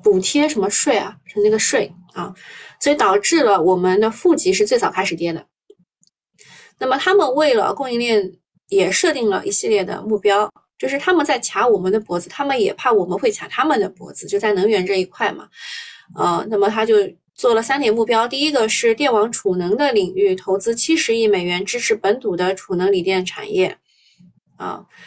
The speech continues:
然后光伏的话投资八十亿元，打造不依赖中国光伏的供应链。但是他其实后来也发现做不到，所以他就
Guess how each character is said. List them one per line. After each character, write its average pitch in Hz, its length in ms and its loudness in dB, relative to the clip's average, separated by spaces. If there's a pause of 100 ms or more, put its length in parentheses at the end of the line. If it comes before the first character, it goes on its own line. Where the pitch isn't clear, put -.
(180)
然 190 120 0
后 202 560 2 (200)
光 359 260 4
伏 185 220 0
的 185 120 2
话 196 220 0
投 196 260 -4
资 214 220 0
八 254 180 0
十 190 220 -2
亿 185 60 -4
元， 175 260 -4
打 165 240 -4
造 185 320 0
不 214 180 -4
依 247 160 -2
赖 233 140 0
中 247 180 -8
国 185 140 -2
光 208 220 2
伏 214 120 -12
的 170 80 -2
供 190 160 -2
应 185 160 0
链。 180 240 -6 (140)
但 254 140 0
是 262 80 -2
他 285 220 0
其 269 160 -4
实 262 140 0
后 285 200 -2
来 262 100 2
也 208 100 2
发 247 160 -2
现 254 240 -4
做 247 140 -6
不 240 80 -6
到， 240 300 0
所 - 160 -6
以 214 100 2
他 220 200 -4
就 214 280 2